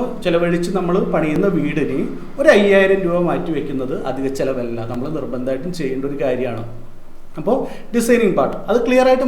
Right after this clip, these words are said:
മനസ്സിലാവാൻ വേണ്ടിയിട്ട് ഞാനൊരു കാര്യം പറയാം. ഏകദേശം രണ്ട് മൂന്ന് കൊല്ലം മുമ്പാണ്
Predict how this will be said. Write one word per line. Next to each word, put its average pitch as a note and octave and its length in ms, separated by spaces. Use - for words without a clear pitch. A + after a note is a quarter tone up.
മനസ്സിലാവാൻ G#3+ 460
വേണ്ടിയിട്ട് F#3 320
ഞാനൊരു F3+ 220
കാര്യം F3 280
പറയാം. A#2+ 220
ഏകദേശം B3 320
രണ്ട് A#3+ 180
മൂന്ന് B3 180
കൊല്ലം A#3 220
മുമ്പാണ് D3+ 320